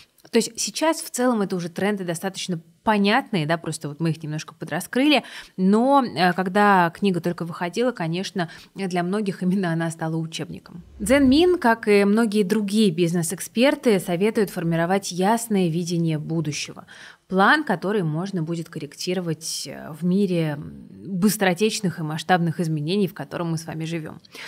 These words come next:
По его мнению, видение — это мастерство, а не врожденный талант. И чтобы его развить, нужно впитывать информацию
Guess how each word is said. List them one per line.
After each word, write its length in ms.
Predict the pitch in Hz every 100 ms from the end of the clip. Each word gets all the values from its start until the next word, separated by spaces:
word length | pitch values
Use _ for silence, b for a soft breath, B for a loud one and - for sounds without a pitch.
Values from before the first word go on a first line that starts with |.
| B B
По 60 | 208
его 180 | 226 277
мнению, 400 | 269 247 214 202
видение — 640 | 180 226 320 285 196 151 -
это 240 | 208 214
мастерство, 920 | 220 226 226 233 - 214 254 254 165 -
а 160 | 165
не 120 | 196 180
врожденный 560 | 175 180 202 175 151
талант. 440 | 151 202 180 - - B B -
И 100 | 226
чтобы 380 | - 277 226 185
его 240 | 180 185
развить, 360 | 165 165 285 285
нужно 320 | 226 233 247
впитывать 560 | 247 208 240 240 196
информацию 760 | 160 151 151 156 220 285 - 156